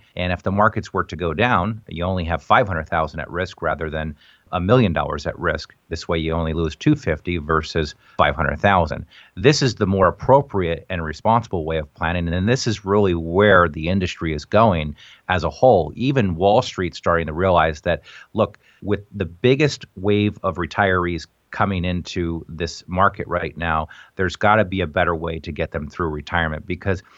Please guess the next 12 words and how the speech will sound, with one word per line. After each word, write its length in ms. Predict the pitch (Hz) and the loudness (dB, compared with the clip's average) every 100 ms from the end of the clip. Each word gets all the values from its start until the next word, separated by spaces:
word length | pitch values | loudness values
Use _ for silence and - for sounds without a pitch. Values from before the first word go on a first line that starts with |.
| _ | _
we're 380 | - 95 156 165 | -6 0 2 2
potentially 720 | 120 - 110 - 156 175 107 | -2 -6 -4 0 0 0 -4
gonna 180 | 87 95 | -4 -4
spend 300 | 92 - 87 | -4 -2 -2
more 240 | 85 92 113 | -2 -2 -2
time 300 | - 98 87 | 0 -2 -2
in 80 | |
retirement 640 | 78 71 135 156 87 82 - | -6 -4 -2 -2 -2 -4 -6
than 160 | 98 95 | -4 -4
we 100 | 90 | -4
did 300 | 85 80 82 | -4 -4 -4
working. 400 | 113 190 - 62 | -4 -2 -2 -8